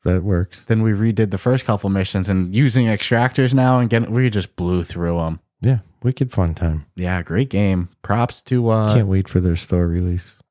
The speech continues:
Speaker 2: Oh, dude, I'm gonna be so hyped. I'm on Teams Guardian. This is one of the,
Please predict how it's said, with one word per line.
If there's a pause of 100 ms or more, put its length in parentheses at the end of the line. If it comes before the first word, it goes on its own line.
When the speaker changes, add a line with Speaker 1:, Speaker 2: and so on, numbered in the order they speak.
Speaker 2:
Oh,
dude,
I'm
gonna
be
so
hyped.
I'm
on
Teams
Guardian.
This
is
one
of
the,